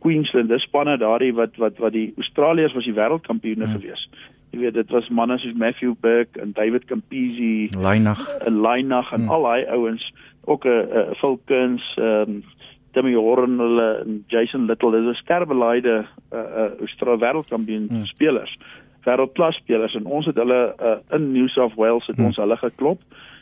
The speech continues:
Speaker 1: En ons het natuurlik in die finaal, eh, teen Auckland, het ons
Speaker 2: Loos,
Speaker 1: teen
Speaker 2: ja.
Speaker 1: Auckland gespeel, jy weet, en, en, en 'n span soos Auckland,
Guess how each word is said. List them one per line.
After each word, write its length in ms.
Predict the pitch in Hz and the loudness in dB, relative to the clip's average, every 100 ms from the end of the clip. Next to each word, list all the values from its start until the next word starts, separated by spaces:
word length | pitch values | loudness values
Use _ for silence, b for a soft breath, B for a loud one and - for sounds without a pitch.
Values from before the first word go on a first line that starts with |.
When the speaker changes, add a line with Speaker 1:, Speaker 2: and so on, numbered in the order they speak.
| b | b
Speaker 1:
En 140 | 123 | -4
ons 100 | 143 | -2
het 100 | 151 | -4
natuurlik 540 | 147 143 175 165 156 - | -4 -4 -2 0 0 0
in 100 | 147 | -4
die 80 | 151 | -2
finaal, 600 | 143 127 123 135 139 - | -4 0 2 4 2 0
eh, 220 | 147 120 117 | 0 0 0
teen 360 | 127 123 127 113 _ | 0 0 -2 -6 _
Auckland, 480 | 156 165 - 110 101 - _ b b b _ | 0 0 2 -2 -2 -18 _ b b b _
het 100 | 117 | 0
ons 80 | 104 | 0
Speaker 2:
Loos, 120 | - | 0
Speaker 1:
teen 120 | 127 | 2
Speaker 2:
ja. 60 | 107 | 2
Speaker 1:
Auckland 320 | 160 180 165 | 2 0 0
gespeel, 480 | 131 - 117 104 - | -4 -2 0 0 -2
jy 140 | 127 | -4
weet, 220 | 117 120 123 | 2 2 2
en, 200 | 120 110 | -2 -2
en, 280 | 117 113 | -2 -4
en 100 | - 117 | -4 -6
'n 40 | |
span 300 | 120 147 156 | -2 -2 -2
soos 160 | 139 120 | -4 -2
Auckland, 440 | 160 160 - 113 | 0 0 0 -2